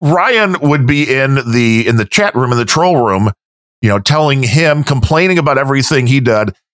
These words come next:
and, uh, more than once, Mark told him, "Get your own podcast," and so now he does. But Mark's too polite to actually troll Ryan, and, uh, that's what we have you for.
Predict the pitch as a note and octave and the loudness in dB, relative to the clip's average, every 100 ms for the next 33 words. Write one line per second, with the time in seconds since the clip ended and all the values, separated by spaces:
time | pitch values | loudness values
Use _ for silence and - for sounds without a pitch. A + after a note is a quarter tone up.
0 | _ - A#2+ A#2 G#2 F2+ - _ _ _ | _ -4 0 0 0 0 -4 _ _ _
1 | C#3+ A#3 A#3+ A3 A#3+ A3 - - - _ | 0 2 2 0 0 0 -2 -6 -10 _
2 | _ _ - B2+ B2+ - C3+ B2 A2+ A#2 | _ _ -2 0 0 -2 -2 0 0 -2
3 | - B2 B2+ A2 G2 F2 G2+ E2+ E2+ A#2 | 0 0 0 -2 -2 -2 -2 -2 -2 0
4 | G2 - F2 E2+ - F2+ E2 E2+ - _ | 0 0 0 -2 -2 -2 0 -2 -6 _
5 | _ A#2 A2+ - - - _ _ _ D#3+ | _ -2 -2 -2 -4 -8 _ _ _ -2
6 | C#3+ G3+ - - C#3+ C3+ G#2+ G2 A#2 F#2 | 0 -2 -2 -2 0 0 0 0 -2 -2
7 | F2 A2 F2+ D#2+ D#2 _ - D3 A#2+ G#2 | -2 0 0 0 -4 _ -2 0 0 0
8 | G#2 F2+ F2+ F#2 F#2 G2 F2 E2+ E2 D#2 | -2 -2 0 0 -2 -2 0 0 0 0
9 | D2+ - _ D3 F3 G3+ G#3 F#3 A3 - | -2 -8 _ -4 0 0 2 0 0 0
10 | D#2+ - | -4 -4